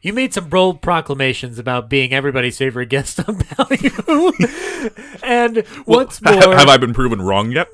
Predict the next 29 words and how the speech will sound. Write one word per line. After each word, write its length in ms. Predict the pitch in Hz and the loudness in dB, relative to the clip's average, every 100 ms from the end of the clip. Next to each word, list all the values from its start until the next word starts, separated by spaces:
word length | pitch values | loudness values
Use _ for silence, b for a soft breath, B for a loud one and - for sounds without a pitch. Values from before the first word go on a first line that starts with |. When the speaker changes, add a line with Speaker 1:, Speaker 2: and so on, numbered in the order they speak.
| - | -14
Speaker 2:
<laughs> 120 | - | -6
So 480 | - - - 139 135 | -2 0 2 2 2
Speaker 1:
No, 240 | 220 226 | 2 2
no, 180 | 214 202 214 | 2 -2 -2
no, 280 | 190 180 202 | -2 0 0
not 220 | 196 165 | 0 -2
yet. 300 | 185 143 147 - | -2 -2 -4 -2
Um, 280 | 175 180 214 139 | 0 2 0 0
<laughs> 120 | 175 | -2
but, 280 | 196 185 185 | 0 0 -2
uh, 300 | 160 147 135 - _ | -2 -2 -4 -8 _
since 380 | - - 240 240 | -12 -4 -4 -2
then, 160 | 208 | -2
also, 240 | 165 156 160 | 0 -2 -2
you've 240 | 151 156 | -4 -4
gone 300 | 143 160 180 | -2 0 -2
for 320 | 175 160 160 147 | -6 -2 -2 -2
the 180 | 131 | -4
consecutive 640 | 139 135 - 185 185 139 120 | -6 -10 -4 -4 -2 -6 -4
record 320 | 123 - 131 | -6 -6 -8
'cause 140 | 139 135 | -8 -8
you're 80 | 175 | -4
now 200 | 175 143 | -4 -4
tied 460 | - 151 151 147 | -6 -4 -2 -2
at 180 | 127 254 | -6 -8
four 420 | - - 233 277 | -14 -6 0 0
appearances, 1040 | 196 - 131 120 110 - 123 101 92 92 - b b b b - | 0 -4 -6 -6 -8 -10 -8 -8 -12 -18 -20 b b b b -4
uh, 460 | 135 135 127 123 151 | -2 0 0 -2 -6
with 340 | 156 165 185 | -2 -2 -2